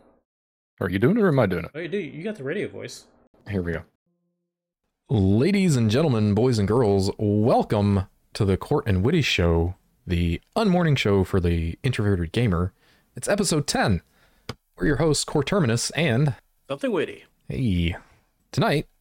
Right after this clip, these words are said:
Speaker 1: uh, we've got some news. Of course, we've got gamer news. Uh, Bandai Namco and the shenanigans that they're doing. Uh,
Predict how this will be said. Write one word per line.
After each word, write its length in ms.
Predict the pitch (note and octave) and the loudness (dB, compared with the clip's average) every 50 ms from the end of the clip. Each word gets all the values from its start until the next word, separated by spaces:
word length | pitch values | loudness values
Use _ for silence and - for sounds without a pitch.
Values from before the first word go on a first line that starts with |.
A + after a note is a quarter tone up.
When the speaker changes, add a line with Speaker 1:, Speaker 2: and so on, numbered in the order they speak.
| _ | _
Speaker 1:
uh, 560 | - C3+ C3 B2+ B2+ B2 A#2+ A#2+ A#2 A2+ A2 G2+ | -4 -2 0 2 2 2 2 2 2 2 2 2
we've 160 | A2+ A#2 A2+ | 2 0 0
got 180 | C3 B2+ A2 | 0 -2 -2
some 140 | - - G#2 | 0 0 2
news. 340 | G#2 A#2+ C#3 B2 G2+ G2+ G#2 | 2 2 2 2 2 2 0
Of 120 | - F#2+ | -2 -4
course, 200 | - - F#2 E2+ | -2 -2 -2 0
we've 120 | - F#2+ E2+ | 0 0 0
got 160 | F2+ E2 - | 0 -2 -2
gamer 260 | - F#2+ F#2 E2+ E2 | 0 0 0 0 0
news. 320 | D#2+ E2 E2+ F2+ F#2+ - - | -2 -2 -2 -2 -2 -2 -2
Uh, 440 | F2+ F2 F2 F2+ F2+ F2 F2 F2 F2 - - _ _ _ _ - - | -2 0 2 2 2 2 0 -2 -4 -6 -12 _ _ _ _ -10 -6
Bandai 540 | B2 G2+ F#2 F#2 G2+ C3+ D3+ D3 C#3+ C#3 C3 | -4 -4 -2 0 0 0 0 0 2 2 2
Namco 580 | B2 C3 D3 D3+ C#3 - G2 F2 E2 F#2 A2 B2+ - _ _ _ _ _ _ _ - | 2 2 2 0 0 0 2 2 2 2 2 0 -4 _ _ _ _ _ _ _ -2
and 240 | G2 F2+ F2+ F2+ F2 | 0 2 2 2 2
the 40 | |
shenanigans 520 | - - G#2 G#2 A2+ A2 G#2 G2 F#2 F2+ F#2 | 0 0 0 2 2 2 2 2 2 0 0
that 100 | E2+ - | -2 0
they're 160 | G#2+ A#2+ B2+ | 0 0 0
doing. 360 | F#2 F2 E2 - F#2 A2 A#2 - _ - - - - - - - _ _ _ _ _ _ _ - | 0 0 0 0 0 -2 -2 -4 _ -20 -20 -20 -20 -20 -20 -20 _ _ _ _ _ _ _ -4
Uh, 640 | G2 F2+ F2 F2 F2 F2 E2+ F2 E2+ E2 E2 E2+ | -2 0 0 2 2 2 2 0 0 -2 -2 -4